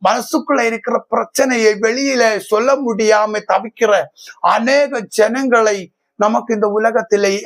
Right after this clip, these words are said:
ஆத்மீ-, இந்த கிறிஸ்தவ வாழ்க்கையிலே காண முடிகிறது. அவர்களுடைய வாழ்க்கையில சுதந்திரத்தை ஆண்டவர் கொடுத்திருக்கிறார் என்பதை பற்றி அவர்களுக்கு தெரியும். ஆனாலும் பல விஷயங்களிலேயும் மனிதருடைய ஆமைக்கு, மனிதருடைய ஆவியினால் அவர்கள்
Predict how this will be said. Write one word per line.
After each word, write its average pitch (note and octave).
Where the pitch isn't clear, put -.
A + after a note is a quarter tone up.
ஆத்மீ-, A3+
இந்த G#3
கிறிஸ்தவ A3
வாழ்க்கையிலே G3+
காண G#3
முடிகிறது. F3+
அவர்களுடைய C#4
வாழ்க்கையில B3+
சுதந்திரத்தை B3+
ஆண்டவர் B3+
கொடுத்திருக்கிறார் A#3
என்பதை A#3
பற்றி A3+
அவர்களுக்கு A3+
தெரியும். B3+
ஆனாலும் G#3+
பல D4
விஷயங்களிலேயும் A#3
மனிதருடைய A#3
ஆமைக்கு, B3+
மனிதருடைய A#3
ஆவியினால் G#3+
அவர்கள் G#3